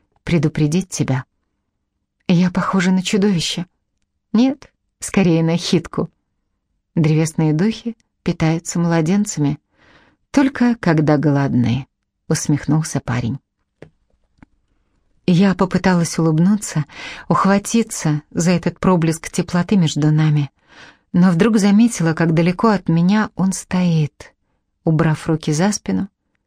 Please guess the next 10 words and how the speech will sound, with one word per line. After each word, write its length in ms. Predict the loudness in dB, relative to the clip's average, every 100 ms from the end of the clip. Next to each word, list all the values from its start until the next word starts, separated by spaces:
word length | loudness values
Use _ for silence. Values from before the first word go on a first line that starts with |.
| _
словно 580 | -8 -2 0 2 0 -2 -8
страж 760 | -12 -8 -4 -2 -2 -4 -10 -14 _
на 160 | -4 -4
смене. 540 | -2 -2 -2 -2 -8 -16 _ _ _ _ _ _ _ 0
Мал 240 | 2 4
не 120 | 2
понял 340 | 2 2 2 0
причину 460 | -4 -4 -2 0
моих 280 | 0 -2 -4
слез. 460 | -4 -2 -2 -6